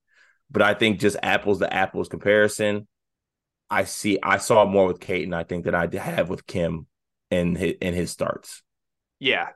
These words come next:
Speaker 2: I, I tweeted this out, but it can be simultaneously true that it's obvious Caton should be given the keys. And also, Caton didn't play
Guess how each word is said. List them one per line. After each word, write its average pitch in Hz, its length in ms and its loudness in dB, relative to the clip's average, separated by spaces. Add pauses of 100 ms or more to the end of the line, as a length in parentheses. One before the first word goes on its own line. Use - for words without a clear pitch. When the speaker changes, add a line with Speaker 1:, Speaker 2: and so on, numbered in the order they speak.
Speaker 2:
I, 147 220 2
I 135 140 4
tweeted 165 320 2
this 135 160 -2
out, 98 240 0
but 113 100 -2
it 127 140 -4
can 156 180 -8
be 175 100 -2
simultaneously 170 1000 0
true 101 520 0 (120)
that 110 260 0
it's 107 180 -6 (120)
obvious 135 500 4
Caton 123 480 -4
should 110 400 -4
be 107 120 -10
given 107 320 -2
the 98 80 -8
keys. 107 600 -6 (680)
And 120 160 0
also, 117 720 4 (160)
Caton 127 320 -4
didn't 123 240 -8
play 113 520 0